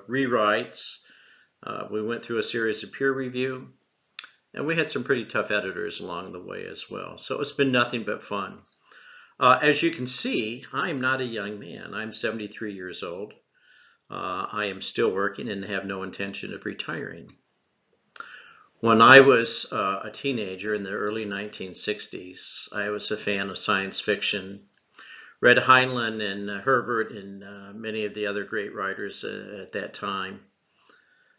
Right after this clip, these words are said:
And all the things that I dreamed about when I was a little boy are coming true now. So why would I now <laughs> retire and start doing nothing when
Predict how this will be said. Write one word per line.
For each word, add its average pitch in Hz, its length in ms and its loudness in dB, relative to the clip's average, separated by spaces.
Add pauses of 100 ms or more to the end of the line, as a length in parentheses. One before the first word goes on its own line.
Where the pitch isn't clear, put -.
(380)
And 117 280 4
all 151 240 10
the 175 80 4
things 147 380 2
that 123 120 2
I 120 120 4
dreamed 117 340 -4
about 107 320 -4
when 104 120 -8
I 101 120 -4
was 101 240 -8
a 107 40 -6
little 104 300 -6
boy 101 480 -6
are 90 140 -12
coming 113 400 -10
true 98 400 -14
now. 98 500 -16 (720)
So 135 420 10
why 139 480 2
would 139 260 2
I 120 260 2
now 104 640 -8 (500)
<laughs> - 400 -20
retire 117 800 0
and 104 180 -8
start 123 440 0
doing 107 320 -4
nothing 101 520 -6
when 98 280 -12